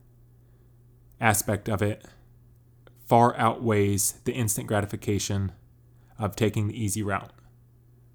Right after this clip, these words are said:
And people will question you. People will wonder if you're doing the right thing. People don't like to see other people change because you distort their worldview. They're used to you being how you are.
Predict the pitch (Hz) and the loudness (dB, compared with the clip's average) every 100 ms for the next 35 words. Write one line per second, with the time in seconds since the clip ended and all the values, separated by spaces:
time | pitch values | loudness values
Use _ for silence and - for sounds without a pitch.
0 | - - - - - - - - - - | -20 -20 -20 -20 -20 -20 -20 -20 -20 -16
1 | - 123 143 151 175 - 135 - 127 127 | -4 2 4 6 4 4 0 0 -2 -4
2 | 151 - - - - - - - - - | -4 -8 -20 -20 -20 -20 -20 -20 -20 -2
3 | 139 139 151 123 123 123 113 127 117 117 | 2 6 6 6 4 2 2 2 2 2
4 | 110 107 - 101 101 - - - 151 156 | 2 -2 -4 -6 -6 -8 -16 0 4 6
5 | 151 143 135 123 123 123 113 117 123 139 | 6 4 2 0 0 2 2 0 -2 -2
6 | - 101 117 - 104 113 104 - - - | -4 -4 -4 -6 -4 -2 -2 -4 -14 -20
7 | - - 127 127 120 - 117 110 117 113 | -20 -2 2 4 4 4 4 6 4 4
8 | 107 98 95 107 143 - - - - - | 2 0 -2 -2 -4 -8 -20 -20 -20 -20
9 | - - 139 175 180 - 143 113 160 135 | -20 -2 4 4 4 4 2 4 4 4
10 | 135 127 113 120 120 107 98 - | 2 2 2 2 2 0 -4 -14